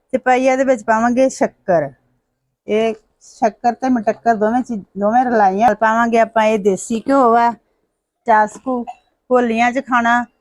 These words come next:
ਬਹੁਤ ਜ਼ਰੂਰੀ, ਕਿਉਂਕਿ ਪੰਗਾਰੇ ਦੀ ਬਹਾਰ ਦੇ ਵਿੱਚ ਫੋੜਾ ਫਿੰਸੀ ਜ਼ਰੂਰ ਹੁੰਦਾ ਵਾ, ਤੇ ਅਲਰਜੀ ਵੀ ਹੋ ਜਾਂਦੀ ਆ। ਅਲਰਜੀ ਦੇ ਵੀ ਇਹ ਬਹੁਤ ਵਧੀਆ ਚੀਜ਼ ਆ। ਇਹ ਚਾਸਕੂ ਅੱਜ ਕੱਲ੍ਹ ਆਪਾਂ ਬਣਾਉਂਦੇ ਹੁੰਦੇ ਆ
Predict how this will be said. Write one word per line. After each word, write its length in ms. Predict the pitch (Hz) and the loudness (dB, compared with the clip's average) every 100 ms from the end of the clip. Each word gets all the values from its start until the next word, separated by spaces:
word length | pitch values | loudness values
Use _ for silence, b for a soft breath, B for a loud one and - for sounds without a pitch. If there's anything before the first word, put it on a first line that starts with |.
| _ - | _ -2
ਬਹੁਤ 220 | 214 240 | 0 0
ਜ਼ਰੂਰੀ, 400 | 240 240 233 240 | -2 -6 -6 -8
ਕਿਉਂਕਿ 400 | 247 240 233 262 | -4 -4 -2 -6
ਪੰਗਾਰੇ 540 | 247 247 220 214 226 | -6 -2 0 2 0
ਦੀ 100 | 247 | -2
ਬਹਾਰ 300 | 262 269 254 | 0 0 0
ਦੇ 140 | 202 240 | -2 -4
ਵਿੱਚ 440 | 247 202 247 240 - - _ _ | -4 -6 -6 -6 -6 -18 _ _
ਫੋੜਾ 320 | 226 226 247 | 0 2 2
ਫਿੰਸੀ 420 | 240 247 233 269 | 0 -6 -4 -6
ਜ਼ਰੂਰ 360 | 214 220 277 339 | -4 -2 0 0
ਹੁੰਦਾ 300 | 311 240 190 | 0 2 2
ਵਾ, 200 | 175 151 _ _ _ _ | 2 -2 _ _ _ _
ਤੇ 80 | 294 | 0
ਅਲਰਜੀ 420 | 285 254 214 359 | 2 0 -2 -2
ਵੀ 120 | 392 | 0
ਹੋ 120 | 370 | 0
ਜਾਂਦੀ 360 | 277 254 254 269 | 0 -2 -2 0
ਆ। 180 | 247 233 _ _ _ _ - | 0 -2 _ _ _ _ -4
ਅਲਰਜੀ 360 | 247 254 226 311 | 0 0 0 0
ਦੇ 160 | 339 | 0
ਵੀ 80 | 349 | 2
ਇਹ 100 | 349 | 0
ਬਹੁਤ 340 | 240 247 285 302 | 2 2 2 0
ਵਧੀਆ 360 | 240 247 269 | -2 0 -2
ਚੀਜ਼ 360 | 262 226 180 180 | -2 -8 -8 -4
ਆ। 180 | 165 147 _ _ _ _ 214 | -4 -6 _ _ _ _ -12
ਇਹ 80 | |
ਚਾਸਕੂ 600 | 214 240 226 226 254 247 | -2 0 0 -2 -2 0
ਅੱਜ 120 | 233 208 | 0 0
ਕੱਲ੍ਹ 220 | 240 240 | 0 2
ਆਪਾਂ 220 | 233 233 | 0 -2
ਬਣਾਉਂਦੇ 400 | 220 240 220 214 | 0 0 0 -2
ਹੁੰਦੇ 280 | 240 226 208 | -2 -2 -2
ਆ 160 | 196 | -4